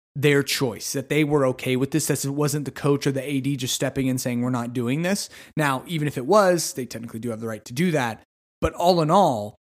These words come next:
I wanna highlight this because I think it's important when people do actually start standing up like this, that they get, they get the proper notoriety that they deserve.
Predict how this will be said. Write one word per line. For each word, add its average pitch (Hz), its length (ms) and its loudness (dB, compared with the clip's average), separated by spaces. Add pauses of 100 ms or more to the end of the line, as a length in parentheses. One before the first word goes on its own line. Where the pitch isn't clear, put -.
(180)
I 190 120 4
wanna 233 220 2
highlight 170 440 2
this 131 160 -2
because 139 300 -2
I 190 160 0
think 202 180 0
it's 156 100 -4
important 165 380 0
when 165 100 2
people 196 380 0
do 190 260 4
actually 214 300 0
start 190 260 0
standing 175 380 0
up 190 160 2
like 139 220 -2
this, 110 340 -8 (600)
that 175 160 2
they 190 120 6
get, 208 400 2 (420)
they 170 100 6
get 220 200 2
the 185 80 0
proper 175 720 2 (760)
notoriety 160 720 4 (120)
that 156 140 -14
they 175 300 2 (220)
deserve. 156 960 0